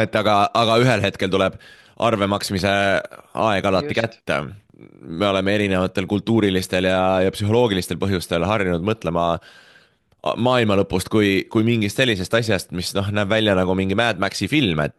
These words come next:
Speaker 1: ähm, ühel hetkel ta jõuab, äh, kohale ja siis me kõik, äh, jookseme ringi mingites imelikes riietes ja sõidame imelike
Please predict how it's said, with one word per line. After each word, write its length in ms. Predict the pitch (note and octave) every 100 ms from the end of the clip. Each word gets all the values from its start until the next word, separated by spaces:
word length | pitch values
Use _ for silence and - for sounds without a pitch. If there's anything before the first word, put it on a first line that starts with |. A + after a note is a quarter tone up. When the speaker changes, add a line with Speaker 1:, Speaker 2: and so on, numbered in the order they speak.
| -
Speaker 1:
ähm, 380 | E2 E2 D#2+ D#2 D#2+
ühel 160 | G#2
hetkel 220 | F#2 - F2
ta 80 |
jõuab, 240 | F#2+ F2+ - _ - -
äh, 220 | D#2+ G2 F#2
kohale 380 | D#3+ B2 F#2+ F#2
ja 60 | F2
siis 140 | F2 F2+
me 80 |
kõik, 260 | G#2 G#2 - - F2+
äh, 220 | F2 E2+ - - - - - - -
jookseme 640 | - - A#2 C3 - G#2+ G#2+
ringi 320 | B2 A#2 G#2
mingites 400 | G#2 G2 - G#2+
imelikes 720 | B2 A#2 F#2+ - G2 F#2+ G2+
riietes 560 | C3 B2 G2 - F#2 F#2
ja 80 |
sõidame 360 | F#2 G#2+ F#2+ G2
imelike 420 | A2+ F#2+ F2+ -